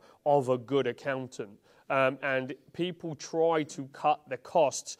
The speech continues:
on what they pay to their accountant rather than actually looking to pay more. You know, you don't look to save on accountants, lawyers and coaches. Um, they're the areas that you spend lots and lots of money on 'cause, um, the less you pay,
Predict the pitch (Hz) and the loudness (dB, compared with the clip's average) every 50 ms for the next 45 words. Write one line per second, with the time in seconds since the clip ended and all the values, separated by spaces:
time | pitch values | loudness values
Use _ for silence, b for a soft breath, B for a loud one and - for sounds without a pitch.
0 | B B B B 151 143 143 139 127 131 151 160 156 - - 131 131 123 127 - | B B B B 0 0 2 0 -2 0 0 0 0 -2 -6 -6 -6 -6 -8 -4
1 | 165 170 170 160 139 - 120 120 117 113 110 - - 131 113 104 107 104 - 120 | -4 -2 -2 -4 -6 -8 -6 -6 -6 -6 -8 -10 -10 -12 -12 -12 -12 -14 -12 -12
2 | 110 110 b b b b b 139 143 165 170 156 151 135 135 135 151 175 190 180 | -12 -12 b b b b b 4 6 6 6 6 4 2 2 2 4 4 2 0
3 | - 160 - - 147 127 123 123 135 147 147 143 - 139 131 120 - 127 - 156 | -2 -14 -4 -4 -2 -2 -2 2 4 2 2 2 -2 -10 -8 -6 -6 -2 2 4
4 | 160 165 156 131 120 107 101 98 - b b b b b - 135 127 127 123 131 | 4 4 4 0 -4 -8 -12 -14 -18 b b b b b -6 -2 0 0 0 0
5 | 131 127 127 139 143 143 151 160 143 139 151 156 165 160 - - - 151 143 135 | -2 -6 -6 -2 0 2 2 2 0 0 -2 -2 -2 -2 -6 -6 -2 0 0 0
6 | 127 B B B - - - 160 151 147 139 127 127 135 131 127 127 - - 160 | -2 B B B -8 -2 -2 0 0 0 -2 -2 -2 -4 -4 -4 -8 -6 -4 -2
7 | 147 143 139 131 123 - 135 127 127 - - 151 147 147 143 139 135 131 123 127 | -2 -2 -2 -6 -6 -8 -10 -10 -10 -10 -6 -2 0 0 0 0 0 -2 -4 -6
8 | 131 127 123 120 156 170 165 151 - - - 110 110 113 - b b b b b | -8 -8 -2 2 2 2 2 0 -4 -14 -16 -16 -18 -20 -20 b b b b b
9 | b - 151 143 143 139 135 147 160 170 160 156 143 139 143 143 143 143 143 139 | b 4 4 6 6 6 6 8 8 8 8 6 6 4 6 6 6 6 6 4
10 | 139 135 135 123 127 143 - 143 131 - - - - - 170 170 160 143 131 127 | 2 0 0 0 -4 -10 -10 -10 -12 -10 -12 -6 0 2 2 2 2 2 0 -2
11 | 117 113 - - - 143 120 120 120 113 - - - 123 120 113 110 113 107 104 | -2 -2 -4 -8 -12 -8 -4 -4 -4 -6 -6 -10 -10 -6 -6 -6 -6 -6 -8 -10
12 | 101 110 - - 135 127 - B B B B B - 139 131 131 131 131 131 139 | -10 -6 -2 -2 -2 -2 -4 B B B B B 2 2 2 2 2 0 2 4
13 | 165 160 147 - - 139 127 - - 156 143 131 127 127 123 | 4 2 2 -2 -10 -10 -10 -4 0 0 2 2 0 -4 -6